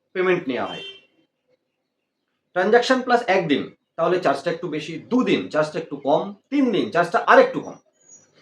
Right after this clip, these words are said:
যার কাছে পয়সা আছে, সে এই সুবিধাটা নিয়ে থাকে। যে মার্চেন্টের দোকানে আপনি গেছেন, তার কাছে যদি পয়সা তিন দিন সহ্য করার মতো থাকে, যে তিন দিন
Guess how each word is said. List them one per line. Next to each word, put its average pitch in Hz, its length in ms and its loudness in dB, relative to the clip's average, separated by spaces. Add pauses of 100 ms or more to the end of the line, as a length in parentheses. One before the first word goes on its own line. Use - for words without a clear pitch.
(120)
যার 202 260 2
কাছে 247 260 2
পয়সা 233 300 8
আছে, 160 420 4 (100)
সে - 180 -2
এই 240 280 0
সুবিধাটা 165 400 0
নিয়ে 117 180 -4
থাকে। - 240 -18 (460)
যে 262 180 0
মার্চেন্টের 226 460 2
দোকানে 226 260 2
আপনি 220 180 -2
গেছেন, 180 240 -2
তার 190 220 2
কাছে 254 180 0
যদি 247 140 0
পয়সা 190 300 0
তিন 208 260 -4
দিন 226 120 -2
সহ্য 185 320 -2
করার 220 220 4
মতো 208 160 2
থাকে, 160 300 -2
যে 123 80 -6
তিন 190 260 -4
দিন 226 240 -4